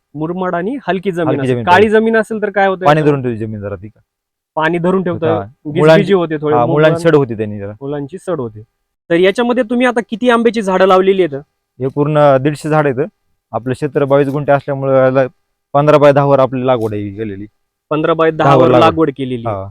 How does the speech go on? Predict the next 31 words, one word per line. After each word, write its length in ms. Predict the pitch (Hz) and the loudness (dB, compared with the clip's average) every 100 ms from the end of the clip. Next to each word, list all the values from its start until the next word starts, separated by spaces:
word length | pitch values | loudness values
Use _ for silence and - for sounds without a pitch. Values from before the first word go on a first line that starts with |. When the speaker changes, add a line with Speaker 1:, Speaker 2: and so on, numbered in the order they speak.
| 135 | -6
Speaker 1:
म्हणजे 260 | 151 175 | -4 -2
ह्या 380 | 196 196 190 180 | 0 2 2 0
दोन 280 | 170 185 208 | 0 2 2
झाडांच्या 420 | 190 190 208 208 | 2 2 0 0
मधलं 260 | 202 208 208 | -2 0 2
जे 120 | 202 | 2
अंतर 300 | 190 202 202 | 2 2 -2
आहे, 100 | 156 107 _ _ _ _ | -4 -8 _ _ _ _
ते 60 | 165 | -6
किती 260 | 165 196 214 | -4 -2 0
आहे 120 | 156 | 0
तुमचं? 280 | 147 139 143 _ - | -4 -8 -14 _ -2
Speaker 2:
असं 300 | 131 - 131 | -2 2 4
आडो 140 | 147 | 6
दहा 180 | 156 160 | 6 4
आणि 100 | 156 | 4
उभं 160 | 151 147 | 4 2
पंधरा 280 | 123 107 | 0 0
आहे. 100 | 98 104 _ _ _ | -6 -8 _ _ _
Speaker 1:
ओके, 280 | 127 117 113 | -14 -12 -14
ओके. 160 | 113 120 | -14 0
Speaker 2:
घन, 260 | 147 156 | 2 2
घन 240 | 151 131 147 | -2 -4 0
लागवड 280 | 143 139 135 | 2 2 2
पद्धतीने 360 | 139 127 123 | -2 -2 -2
लागवड 240 | 120 113 107 | -2 -2 -4
केलेली 220 | 104 101 | -8 -10
आपण. 180 | 98 98 101 _ _ _ | -12 -18 -20 _ _ _
Speaker 1:
बर, 300 | 127 131 120 | -6 -6 -6
बर, 200 | 117 117 | -10 -16
बर. 120 | 110 | -18